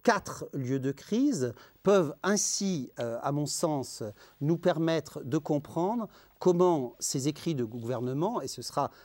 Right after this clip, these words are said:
euh, ma conclusion, euh, s'ils relèvent de pratiques quotidiennes et collectives, peuvent laisser, euh, transparaître chez, euh, Machiavel, dans l'écriture machiavélienne,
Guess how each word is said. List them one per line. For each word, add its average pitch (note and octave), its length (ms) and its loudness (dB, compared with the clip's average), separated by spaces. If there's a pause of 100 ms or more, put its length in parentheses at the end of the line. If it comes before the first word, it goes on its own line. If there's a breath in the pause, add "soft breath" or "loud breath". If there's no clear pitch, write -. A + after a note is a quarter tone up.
(140)
euh, A2+ 280 -6
ma A2+ 140 -6
conclusion, C#3+ 680 -2 (380 loud breath)
euh, B2+ 220 0
s'ils A#3 320 4
relèvent F3+ 720 6
de B2+ 120 2
pratiques - 600 -2
quotidiennes C3 680 0
et C3 80 -4
collectives, B2+ 800 -2 (400 loud breath)
peuvent F3 300 6
laisser, E3 640 4
euh, A2+ 260 -6
transparaître D#3+ 840 2 (720 loud breath)
chez, F#3 560 4
euh, A2 1040 -4
Machiavel, E3+ 560 6
dans B2 100 4
l'écriture A#2+ 400 -2
machiavélienne, B2 920 2